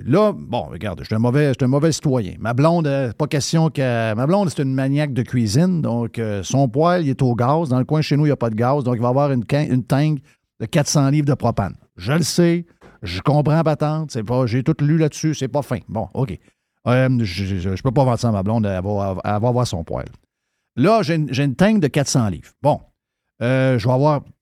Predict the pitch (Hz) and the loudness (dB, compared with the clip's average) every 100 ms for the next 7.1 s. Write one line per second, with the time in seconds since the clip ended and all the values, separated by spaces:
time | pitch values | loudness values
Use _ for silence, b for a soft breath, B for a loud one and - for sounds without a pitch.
0 | _ 95 - 123 143 165 160 143 214 220 | _ -12 -4 0 2 4 2 2 2 2
1 | 156 156 175 160 160 127 113 170 95 69 | 2 0 0 2 2 2 4 2 2 -6
2 | _ - 87 90 87 110 - 127 120 139 | _ -8 -6 -4 -4 -6 -2 0 2 2
3 | 131 117 110 95 131 180 190 151 - 147 | 0 0 -2 -2 -2 -2 -4 -10 -2 0
4 | 135 175 170 147 - 131 117 143 170 165 | 2 2 2 -2 -2 0 2 2 2 0
5 | 117 - 143 139 131 117 135 143 - 127 | -2 -2 0 0 0 2 2 2 2 0
6 | 131 127 107 110 123 135 117 101 104 131 | 2 0 0 -2 0 0 0 -2 0 0